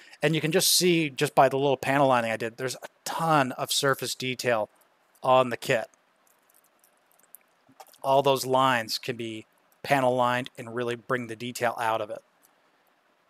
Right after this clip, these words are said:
But to talk a little bit more about some of the designs, I actually brought in a book I have that is actually pretty rare. This is Mead Gundam. This is a collection of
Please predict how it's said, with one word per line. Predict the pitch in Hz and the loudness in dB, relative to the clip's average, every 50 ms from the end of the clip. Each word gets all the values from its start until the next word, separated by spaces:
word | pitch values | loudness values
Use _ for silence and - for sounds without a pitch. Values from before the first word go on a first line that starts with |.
| _ _ - - _ _ _ _ _ _ _ _ _ _ _ _ _ _ _ _ _ _ _ _ - - _ - | _ _ -20 -20 _ _ _ _ _ _ _ _ _ _ _ _ _ _ _ _ _ _ _ _ -20 -20 _ 0
But | 139 165 - | 0 0 0
to | - | 2
talk | - - 185 180 | 6 8 8 8
a | - | 8
little | 175 175 165 | 6 8 8
bit | 160 160 | 6 6
more | 139 143 160 160 156 151 | 6 4 6 6 6 6
about | 143 131 147 143 - | 6 4 4 2 4
some | - 151 | 0 -2
of | 143 | -2
the | 127 | -2
designs, | 117 120 107 135 151 170 180 156 143 - - | -2 0 0 2 2 4 2 2 0 -2 2
I | 135 | 4
actually | 135 147 151 - - 143 131 | 4 4 4 4 0 -4 -2
brought | 117 131 135 135 135 131 | 4 4 6 6 6 6
in | 127 127 127 131 - _ _ _ _ _ _ _ _ _ - _ | 4 2 2 -2 -6 _ _ _ _ _ _ _ _ _ -16 _
a | - 139 131 | -2 -2 -2
book | - - 226 240 - | 6 6 6 8 10
I | 208 151 139 | 8 8 8
have | 127 135 131 127 127 127 | 8 8 8 8 8 8
that | 135 143 | 6 2
is | 131 131 | 6 6
actually | 196 208 - 190 151 - _ _ _ | 6 6 6 0 -2 -4 _ _ _
pretty | - 233 254 208 | 4 4 4 4
rare. | 143 123 117 131 143 170 160 113 107 110 - _ - _ - - - - _ - _ _ _ _ _ _ _ - | 0 0 4 8 8 10 8 8 4 -2 -8 _ -20 _ -20 -20 -20 -20 _ -20 _ _ _ _ _ _ _ 4
This | 143 185 190 - - - | 4 6 6 4 -2 0
is | 165 160 156 160 156 151 160 175 202 196 - - - - - - _ _ _ _ _ _ - _ _ _ | 2 4 6 6 6 8 6 4 4 2 -2 -6 -8 -10 -14 -20 _ _ _ _ _ _ -20 _ _ _
Mead | 135 143 190 240 262 247 190 | -2 2 2 2 2 0 2
Gundam. | 143 143 117 110 104 90 82 - - - _ _ _ _ _ - _ _ _ _ - | 2 0 0 0 -6 -16 -18 -20 -20 -20 _ _ _ _ _ -20 _ _ _ _ 0
This | 151 170 175 - | 2 2 2 2
is | - 175 156 139 | 2 0 0 2
a | 160 151 | 2 0
collection | 135 - - 143 143 156 160 - - - 170 175 | 0 0 0 4 4 4 4 2 0 0 0 0
of | 185 160 135 | -2 -4 -6